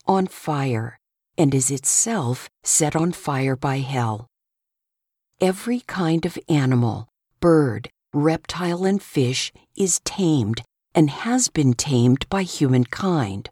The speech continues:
but no one can tame the tongue. It is a restless evil, full of deadly poison. With the tongue we bless our Lord and Father, and with it we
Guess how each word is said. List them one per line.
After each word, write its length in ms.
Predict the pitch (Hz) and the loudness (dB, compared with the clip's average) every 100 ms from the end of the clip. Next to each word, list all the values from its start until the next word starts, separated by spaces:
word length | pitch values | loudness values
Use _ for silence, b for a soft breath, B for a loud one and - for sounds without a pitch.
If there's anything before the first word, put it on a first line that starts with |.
| _ _ _ _ - | _ _ _ _ -2
but 180 | 143 - | 0 4
no 400 | 139 156 170 180 | 6 6 6 4
one 420 | 156 101 113 120 _ | 0 -4 -6 -12 _
can 200 | - 135 | -2 0
tame 400 | - 123 110 113 | 0 0 0 2
the 100 | 123 | 0
tongue. 560 | 131 - 139 104 101 113 _ _ _ _ _ - | -2 -2 0 0 -4 -10 _ _ _ _ _ -4
It 140 | 160 | 0
is 180 | 151 165 | 0 0
a 140 | 151 | -2
restless 800 | 131 127 151 165 - 170 160 - - | -2 -2 -2 -2 -2 -2 0 -2 -2
evil, 540 | 156 143 127 113 104 117 _ _ | -2 0 0 -2 -4 -10 _ _
full 600 | - - - 233 175 117 - | -20 -12 4 6 6 0 -2
of 240 | 143 135 | -4 -2
deadly 420 | 127 131 127 147 | -4 -4 -2 -2
poison. 720 | 139 - 131 123 117 117 104 117 _ _ _ _ - | -4 -2 0 2 2 -2 -4 -10 _ _ _ _ 2
With 200 | 160 - | 2 4
the 120 | 151 | -2
tongue 540 | - - 233 147 156 - | -2 -2 0 2 0 -2
we 180 | 135 131 | -6 -6
bless 560 | - 143 160 196 - - | -6 -4 -2 -2 -2 -2
our 260 | 190 185 202 | -4 -2 -2
Lord 380 | 170 180 185 190 | -2 -2 -2 0
and 160 | 196 | -2
Father, 580 | - 147 120 120 113 123 - _ _ _ | 0 0 0 0 -2 -4 -10 _ _ _
and 480 | - 269 262 123 123 - _ - | 0 2 2 4 2 0 _ -2
with 320 | 151 190 - | 2 4 4
it 200 | 117 123 _ _ | 0 0 _ _
we 220 | 143 135 | -2 -2